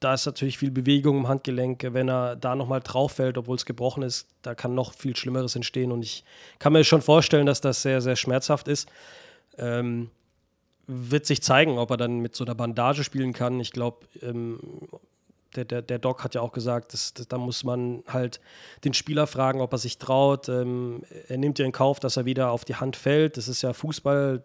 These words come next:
da wirst du mal gefoult oder da rutschst du mal aus oder keine Ahnung. Da kann das ganz schnell passieren. Und, ähm, naja, jeder, jeder Knochen heilt auch anders. Ich, ich weiß nicht, wie gut sein Heilfleisch ist, aber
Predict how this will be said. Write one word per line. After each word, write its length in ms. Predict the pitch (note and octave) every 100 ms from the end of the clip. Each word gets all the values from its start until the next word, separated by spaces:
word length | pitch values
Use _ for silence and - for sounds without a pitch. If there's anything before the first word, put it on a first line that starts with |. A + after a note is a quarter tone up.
| _
da 140 | B2+
wirst 180 | B2+ -
du 60 | B2+
mal 120 | B2+
gefoult 480 | B2+ - C#3+ D3 C3+
oder 160 | B2+ B2
da 260 | B2 B2
rutschst 320 | A#2 C3 -
du 60 | C3+
mal 160 | C3+ -
aus 440 | D3 D#3+ D3+ -
oder 200 | C3 B2
keine 240 | - C#3
Ahnung. 280 | B2+ D3 C#3+ - - - - - -
Da 100 | C3
kann 200 | - C#3+
das 280 | C#3 - -
ganz 200 | C3+ C3+
schnell 180 | C3+ C3+
passieren. 500 | B2 - C#3+ D3 C#3 _ _ _ _ _ _ _ _ _
Und, 560 | - B2 B2 B2 A#2+ -
ähm, 320 | B2 A#2+ A#2+ -
naja, 260 | A#2+ B2+
jeder, 280 | A#2+ B2+ B2
jeder 220 | A#2+ B2
Knochen 320 | - B2 C3+
heilt 180 | A2+ C3
auch 100 | C3+
anders. 400 | B2+ C3+ C3 -
Ich, 180 | A#2 -
ich 180 | - -
weiß 220 | B2+ B2+
nicht, 240 | B2+ A2+
wie 280 | A#2+ B2+ B2
gut 200 | A#2 C3+
sein 240 | - B2 A#2
Heilfleisch 480 | C#3+ - C3+ B2
ist, 220 | C3 C3+ B2
aber 320 | A#2+ A#2+